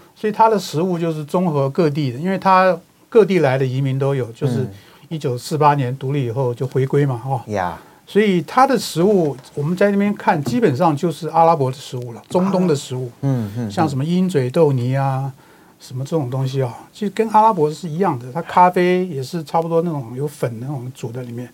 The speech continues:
Speaker 2: 嗯，
Speaker 1: 都是，
Speaker 2: 嗯。
Speaker 1: 都是，因为那个地区就，就是这，这种食物，
Speaker 2: 嗯，
Speaker 1: 这样。
Speaker 2: 哎，那我曾经吼，有去这个 Jewish，
Speaker 1: 嗯。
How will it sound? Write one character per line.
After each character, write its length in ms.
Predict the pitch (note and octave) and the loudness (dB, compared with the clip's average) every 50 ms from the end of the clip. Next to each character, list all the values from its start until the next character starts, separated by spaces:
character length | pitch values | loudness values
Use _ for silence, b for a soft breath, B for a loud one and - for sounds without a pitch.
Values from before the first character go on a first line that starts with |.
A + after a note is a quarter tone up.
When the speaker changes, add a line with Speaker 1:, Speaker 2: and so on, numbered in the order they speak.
| _ - | _ -6
Speaker 2:
嗯， 180 | A#2+ A2+ G#2 F2+ E2 D2+ - - _ | -6 -4 -4 -4 -8 -10 -14 -18 _
Speaker 1:
都 140 | - E3+ F#3 | -2 -2 -2
是， 240 | F3+ - F#3 D#3+ D3 | 0 0 0 0 0
Speaker 2:
嗯。 60 | C3+ | 0
Speaker 1:
都 160 | C3+ - E3+ F3+ | -2 -2 -2 -2
是， 440 | F3+ - F3+ D#3 C#3+ C3+ B2+ C3+ C#3+ | -2 -2 -4 -4 -2 -4 -6 -6 -4
因 100 | F#3 G3+ | -2 0
为 80 | G3+ F#3+ | 0 2
那 100 | G3 G#3+ | 4 4
个 80 | F#3+ | 2
地 240 | F3+ F#3 A3 G#3 E3+ | 2 2 2 2 2
区 200 | C#3 - - D#3+ | 2 0 0 0
就， 120 | D#3 D#3+ D3 D3 - - _ _ | 0 0 0 -2 -6 -16 _ _
就 120 | - F#3 D#3+ | -2 -2 0
是 120 | D#3 C#3+ | 0 0
这， 100 | D3 D#3+ | -2 -2
这 160 | C#3+ - F3 | 0 0 -2
种 160 | D3+ B2 A#2 | -2 -2 -4
食 220 | - - - - B2 | -6 -8 -10 -8 -8
物， 180 | B2+ C3 B2 A2+ - - - | -8 -8 -10 -12 -16 -4 0
Speaker 2:
嗯， 180 | C#3+ D3+ D#3 | 2 2 2
Speaker 1:
这 60 | D3+ | 2
样。 160 | C#3+ C3 B2+ A#2 - | 2 0 -2 -4 -4
Speaker 2:
哎， 160 | C3+ C#3 B2+ B B B B B B | -4 -4 -4 B B B B B B
那 360 | - - F3+ E3+ D3+ C#3+ - - | 0 2 2 4 4 2 -2 0
我 180 | - C3+ C3 A2+ | 2 4 4 4
曾 300 | A2+ - - A#2+ B2 B2+ | 2 -2 -4 -4 -4 -2
经 240 | B2+ C#3+ C#3+ D3 C#3+ | 0 0 0 0 0
吼， 260 | C#3+ C#3 G#2 G2 G2+ | 0 0 0 0 -2
有 100 | G2+ G2 C3 | -4 -2 -2
去 400 | D3 C#3+ C#3+ C3+ B2+ A#2+ A2 G#2+ - _ _ | 0 2 2 2 2 0 -2 -6 -10 _ _
这 100 | - C#3+ C3+ | -2 0 2
个 420 | - B2+ A2+ A2 G#2 G#2 G2+ G2 | 4 4 2 2 0 -2 -6 -8
Jewish， 500 | - - - C#3+ C#3+ C3+ B2 G2 - - | -4 2 4 4 6 6 4 2 0 -6
Speaker 1:
嗯。 40 | - | -12